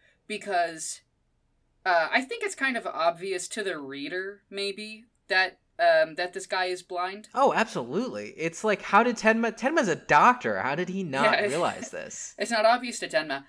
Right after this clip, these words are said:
Speaker 1: Um, but that reveal is still, is still cool because you realize that the only reason Johan spent any time with this dude, why this dude is alive,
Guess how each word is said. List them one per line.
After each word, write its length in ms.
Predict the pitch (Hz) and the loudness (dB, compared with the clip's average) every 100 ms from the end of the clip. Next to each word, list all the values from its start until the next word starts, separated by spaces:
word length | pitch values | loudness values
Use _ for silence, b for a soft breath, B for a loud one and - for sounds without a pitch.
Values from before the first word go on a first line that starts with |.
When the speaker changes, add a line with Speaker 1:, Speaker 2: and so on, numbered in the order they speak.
| b b | b b
Speaker 1:
Um, 600 | 175 170 156 147 135 135 _ _ _ _ | 2 2 2 0 -8 -12 _ _ _ _
but 400 | - 214 202 - | -6 4 4 6
that 220 | 208 240 | 2 2
reveal 720 | 226 208 196 254 330 147 - - | 2 -6 -4 -6 -4 -4 -6 -4
is 220 | 190 180 | -4 -2
still, 580 | - - 196 185 180 170 | -6 0 0 0 -4 -8
is 200 | - 180 | -6 -6
still 360 | - 233 214 202 | -6 -6 -4 -6
cool 640 | - - 285 277 - 202 b b b | -10 -14 -8 -6 -8 -12 b b b
because 500 | 233 226 220 185 170 | -10 2 2 2 -2
you 180 | 165 190 | -8 -8
realize 680 | 151 220 285 240 156 147 143 | -6 -8 -2 0 2 0 -4
that 160 | 165 | -8
the 120 | 175 - | -8 -10
only 340 | 190 240 247 | -8 -6 -8
reason 440 | 180 170 180 165 | -8 -8 -8 -8
Johan 460 | 147 151 170 180 143 | -4 -4 -4 -4 -4
spent 500 | - - 180 156 - | -6 -6 -6 -6 -10
any 240 | - 190 190 | -6 -4 -4
time 300 | - 170 180 | -2 -2 -2
with 120 | 165 | -6
this 200 | 151 139 | -8 -8
dude, 200 | 131 131 | -10 -4
why 200 | 139 226 | 4 4
this 180 | 233 - | 4 -4
dude 160 | 208 | -6
is 80 | 165 | -6
alive, 720 | 143 135 147 196 131 101 - | -8 -2 4 6 6 0 -12